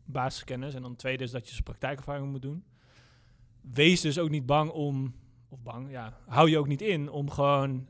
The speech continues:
te beginnen voor minder. Ik bedoel, voor, voor mij mijn eerste job als, als traininggever, dat was aan, eh, in, in Groningen dus,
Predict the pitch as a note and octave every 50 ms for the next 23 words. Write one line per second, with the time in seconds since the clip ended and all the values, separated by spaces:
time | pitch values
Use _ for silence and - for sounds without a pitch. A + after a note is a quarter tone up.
0 | - _ _ _ - D#3 C#3+ C3 B2+ - E3 F3 F3 D#3 C#3 A#2 - - C3 B2+
1 | B2+ B2+ B2 B2+ B2 C3+ C3+ D3 F3 F3 C#3 A#2 A#2+ A#2+ - - C3 B2+ B2+ A#2
2 | A#2 - A#2+ B2 C3 B2+ B2+ B2 - C3 B2+ B2+ C3 B2+ C3 C#3 C#3 C#3+ C3+ -
3 | C#3 C3 A#2 A2+ C3 C3 C3 C3 A#2+ - B2 B2+ A#2 - - C3+ C3 - - -
4 | C#3 C#3+ D3 C#3 A#2 - A#2+ B2+ B2+ C#3 E3 E3+ - _ _ _ _ _ _ _
5 | _ _ _ _ _ - - - - - - - - - - - - - - C3+
6 | A#2 C#3+ C#3 C3 - C#3+ C3+ C3+ C3 B2+ B2+ B2+ B2+ B2+ B2+ B2+ B2+ B2+ B2+ C3+
7 | C3+ C3+ B2+ C3+ - C3+ - D3+ D3 C#3 C3 B2+ B2 B2 C3 C#3+ D3+ - -